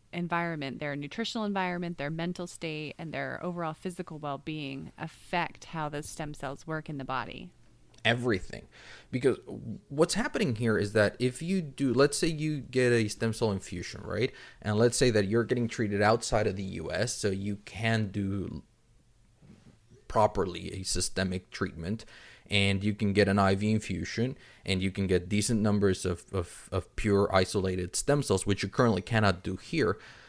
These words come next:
Speaker 2: So what's going to happen is that those stem cells, contrary to what we used to believe several years ago, they don't become the, the tissue that they're planning to repair themselves. What they do, however, is they will come in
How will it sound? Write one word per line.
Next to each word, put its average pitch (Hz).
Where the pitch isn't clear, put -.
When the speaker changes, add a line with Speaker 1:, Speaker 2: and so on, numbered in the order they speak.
Speaker 2:
So -
what's 160
going 214
to 170
happen 147
is 107
that 101
those 139
stem 196
cells, -
contrary 156
to 139
what 113
we 117
used 123
to 131
believe 110
several 107
years 139
ago, 95
they 123
don't 139
become 117
the, 107
the 98
tissue 113
that 101
they're 95
planning 101
to -
repair 95
themselves. 92
What 95
they 117
do, 160
however, 95
is 101
they 101
will 98
come 139
in 113